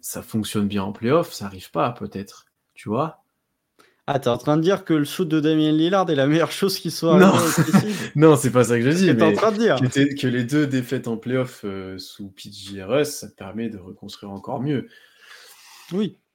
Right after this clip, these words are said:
Speaker 1: Après, c'est dur, c'est dur de partir là-dessus, parce que dans ce cas-là, tu joues jamais rien, quoi. Enfin, tu sais, faut perdre à chaque <laughs> fois,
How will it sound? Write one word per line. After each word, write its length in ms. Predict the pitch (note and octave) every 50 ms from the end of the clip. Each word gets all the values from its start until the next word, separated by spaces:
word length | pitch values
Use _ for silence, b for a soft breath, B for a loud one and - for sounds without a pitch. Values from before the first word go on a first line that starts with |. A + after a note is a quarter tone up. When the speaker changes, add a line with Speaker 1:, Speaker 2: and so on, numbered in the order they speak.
| _ -
Speaker 1:
Après, 200 | C#3+ D#3+ C#3 B2
c'est 160 | - A#2+ A2
dur, 160 | A2+ C3 B2+
c'est 340 | - - - B2+ - - A#2+
dur 160 | A#2 B2+ B2
de 40 | -
partir 280 | - - - - - C3
là-dessus, 360 | B2+ G#2+ - - - A#2 A2
parce 160 | F#2+ G2+ -
que 80 | - G#2
dans 140 | G2 G2 G2
ce 80 | -
cas-là, 180 | - A2 G2+ G#2
tu 160 | G2+ - G#2
joues 100 | G2 F#2+
jamais 240 | F#2+ G2+ F#2+ F#2+ G2
rien, 240 | F#2+ G#2 G#2+ G#2+ G#2
quoi. 160 | - - F2
Enfin, 160 | - - F2+
tu 60 | E2+ - G2+
sais, 280 | G2 F#2+ F#2 F2 F2+ F2+
faut 140 | - _ F#2+
perdre 260 | - - F#2+ F#2 F#2
à 20 | G2+
chaque 200 | - - G2 -
<laughs> 0 |
fois, 420 | - - - - - - - G#2